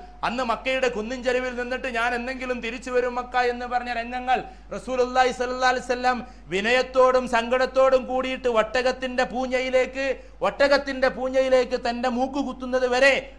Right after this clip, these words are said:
റസൂൽ സ്വല്ലല്ലാഹു അലൈഹി വസല്ലം താന്നു കിടന്നു. അത്രത്തോളം വിനയം. അങ്ങനെ അവിടെ എത്തി, മക്കത്തെത്തി. കൂട്ടത്തിൽ കുറേ സഹാബാക്കൾ വന്നുകൊണ്ടിരിക്കുകയാണ്, കുറേ ആൾക്കാർ കാഫിലകളായി വന്നുകൊണ്ടിരിക്കുകയാണ്. പതിനായിരക്കണക്കിന് സഹാബാക്കൾ പിന്നാലെയാണ്.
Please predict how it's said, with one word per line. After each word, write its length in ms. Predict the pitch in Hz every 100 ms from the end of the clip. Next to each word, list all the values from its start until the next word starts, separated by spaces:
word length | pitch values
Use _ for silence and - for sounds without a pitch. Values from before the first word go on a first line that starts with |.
| 185
റസൂൽ 180 | 196 254
സ്വല്ലല്ലാഹു 340 | 226 220 214
അലൈഹി 180 | 214 202
വസല്ലം 200 | 190 190
താന്നു 160 | 208
കിടന്നു. 380 | 190 175 151 131 - - - -
അത്രത്തോളം 680 | 175 - 220 220 196 190 170
വിനയം. 600 | 185 220 208 147 - - - - - -
അങ്ങനെ 240 | 156 214
അവിടെ 160 | 247 254
എത്തി, 580 | 254 247 294 254 131 - - - -
മക്കത്തെത്തി. 680 | 160 190 262 254 247 262 240
കൂട്ടത്തിൽ 760 | - 214 240 254 247 269 208 - -
കുറേ 600 | 143 165 202 240 262 262
സഹാബാക്കൾ 680 | 254 240 233 262 269 262 262
വന്നുകൊണ്ടിരിക്കുകയാണ്, 840 | 247 240 269 269 269 269 240 151 - - - -
കുറേ 360 | 143 185 240 277
ആൾക്കാർ 500 | 269 262 262 262 247
കാഫിലകളായി 800 | - 202 240 262 269 277 277 285
വന്നുകൊണ്ടിരിക്കുകയാണ്. 840 | 277 277 277 285 285 269 240 139 - - -
പതിനായിരക്കണക്കിന് 920 | 147 156 196 254 285 269 269 254 262 254
സഹാബാക്കൾ 640 | 240 240 262 269 269 247
പിന്നാലെയാണ്. 760 | 233 240 262 269 262 254 233